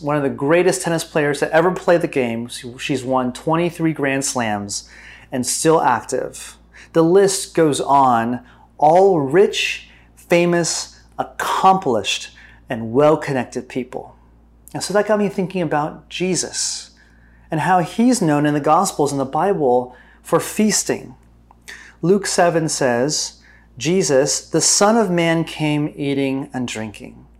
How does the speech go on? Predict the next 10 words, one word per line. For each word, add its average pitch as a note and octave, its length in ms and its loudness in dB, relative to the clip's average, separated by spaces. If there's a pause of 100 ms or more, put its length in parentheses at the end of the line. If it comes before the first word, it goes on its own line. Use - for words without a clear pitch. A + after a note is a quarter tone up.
(340)
And F3+ 120 -2
throughout G#3+ 560 4
the A#3 60 2
Gospels, E3+ 720 0
Jesus E3 320 0
gave C#3 280 -2
parables F3+ 680 0
connected F3 640 -4
to F3 120 -4
feasts - 600 -4